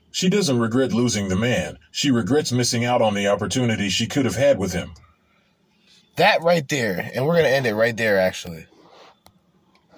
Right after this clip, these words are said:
Speaker 2: When you have, and it, it took me a while to figure this shit out, right? It took me a while to understand what was going on. When bitches I used to deal with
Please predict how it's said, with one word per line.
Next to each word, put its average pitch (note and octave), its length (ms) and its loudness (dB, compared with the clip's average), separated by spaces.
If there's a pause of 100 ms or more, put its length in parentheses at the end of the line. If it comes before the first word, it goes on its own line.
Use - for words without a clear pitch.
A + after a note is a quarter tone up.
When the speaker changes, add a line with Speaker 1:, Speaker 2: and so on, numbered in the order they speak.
(480)
Speaker 2:
When D#3+ 220 2
you G#3+ 180 2
have, E3+ 540 4
and D#3 140 2
it, E3 100 -2
it E3+ 200 -2
took - 240 -2
me A#3 100 0
a G3 80 2
while D3 680 2 (960)
to C3+ 80 -6
figure D#3+ 260 0
this C3 140 0
shit A#2+ 220 0
out, F2 220 2
right? G#2+ 280 0
It - 160 -6
took A3 240 0
me A#3+ 80 2
a A3 100 4
while C#3+ 500 4 (100)
to - 140 -2
understand C3 840 0
what A#2 140 0
was A#2+ 120 -2
going A#2 300 4
on. F#2 280 0 (640)
When B2 680 2 (600)
bitches F#3+ 340 0
I D#3+ 140 4
used D#3 320 0
to C#3+ 60 -4
deal C3 360 2
with C3 300 0